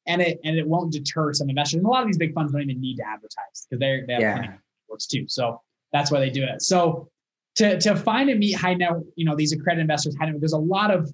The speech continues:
Speaker 1: a lot of ways to do it. The first thing I'll say for people that are listening to this, like, "Hey, I wanna go out and do this," is, like I said before, don't reinvent the wheel. There are people that already have been networking and developing a great network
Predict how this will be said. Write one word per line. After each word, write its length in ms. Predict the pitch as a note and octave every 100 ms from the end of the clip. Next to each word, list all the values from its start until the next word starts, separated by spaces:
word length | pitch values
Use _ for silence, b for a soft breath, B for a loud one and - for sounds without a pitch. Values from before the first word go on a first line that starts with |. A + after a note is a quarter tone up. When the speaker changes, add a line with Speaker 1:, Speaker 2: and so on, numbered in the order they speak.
| -
Speaker 1:
a 80 | D3+
lot 160 | D#3+
of 60 | D#3+
ways 160 | D3+ C#3+
to 80 |
do 80 | C3
it. 80 | A#2
The 140 | D3+ D3 -
first 260 | A#3+ C4
thing 160 | A#3+ F#3+
I'll 140 | E3+
say 440 | D#3+ - C#3 A2+ - _ _ _ _ _ _ _ -
for 120 | E3
people 240 | G3 A3+ F#3
that 100 | E3+
are 80 |
listening 260 | D#3 D#3+ E3
to 60 | D3+
this, 80 |
like, 120 | D3 C#3
"Hey, 120 | E3
I 80 | D3
wanna 180 | E3
go 80 | E3
out 80 | C3+
and 120 | B2
do 140 | C3+ A#2
this," 360 | G#2 - - _ _ _ _ _ _ _ -
is, 600 | E3+ E3+ D#3 C3+ - _ _
like 240 | C#3+ D#3 F#3+
I 40 |
said 180 | F3 E3+
before, 500 | D3+ D#3+ D3 C3 - C3 -
don't 360 | D#3+ F#3 D#3+
reinvent 380 | C#3+ D#3 C#3 C3+
the 60 | C#3
wheel. 160 | C3
There 140 | D3+ A3+
are 140 | -
people 640 | - - G#3+ F3+ B2+ A2+ - _ _ _ _
that 200 | D3+ D3+
already 580 | D3+ F3+ E3+ D#3 D#3+ G3+
have 240 | - D3+ C#3+
been 220 | C#3+ C3+
networking 520 | C#3+ D3+ D3 D3+ C#3
and 120 | B2+
developing 580 | C3 A#2+ C3 D3 C#3+ C3
a 80 | A#2+ B2 B2
great 300 | C3+ D3 C3+
network 460 | C3 C#3 D#3 F3+